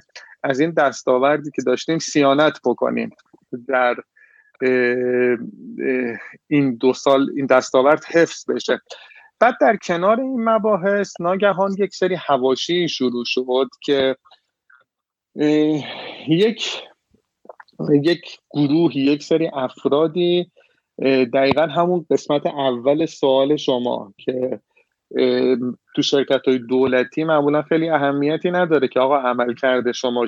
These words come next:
چیه، اون مباحث دیگه مطرحه. یعنی، اه، اون ذینفعانی که وجود دارند، اون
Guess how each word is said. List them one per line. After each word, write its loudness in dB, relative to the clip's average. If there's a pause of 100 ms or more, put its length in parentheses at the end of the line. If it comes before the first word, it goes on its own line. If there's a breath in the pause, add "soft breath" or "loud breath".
چیه، 0 (600)
اون 2
مباحث 2 (140)
دیگه 0
مطرحه. -2
یعنی، 0 (500 loud breath)
اه، 0
اون 0 (200 loud breath)
ذینفعانی 0
که -2
وجود -2
دارند، 0
اون -4